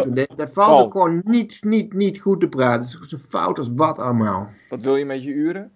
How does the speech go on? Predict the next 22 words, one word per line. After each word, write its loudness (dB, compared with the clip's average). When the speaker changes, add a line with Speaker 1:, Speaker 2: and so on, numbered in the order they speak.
Speaker 1:
<laughs> -10
Ziek -12
op -8
vakantie. -8
Speaker 2:
<laughs> 2
Oh, -2
man. 2
Maar, 0
maar 4
Speaker 1:
Ongelooflijk. 6
Speaker 2:
hoeveel -2
voorbeelden 0
hadden 2
ze -6
dan? -4
Speaker 1:
Nou, 4
dit 2
was -4
het. -18
Dit -12
was -8
het. -20